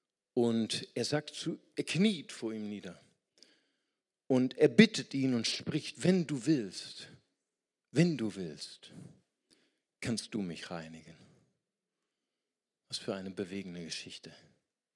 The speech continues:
Warum hat er das gesagt? Er hatte eine Krankheit,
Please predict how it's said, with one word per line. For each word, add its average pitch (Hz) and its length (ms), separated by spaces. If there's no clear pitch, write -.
Warum 113 180
hat 120 100
er 104 100
das 92 200
gesagt? - 600
Er 104 100
hatte 127 120
eine 120 220
Krankheit, - 920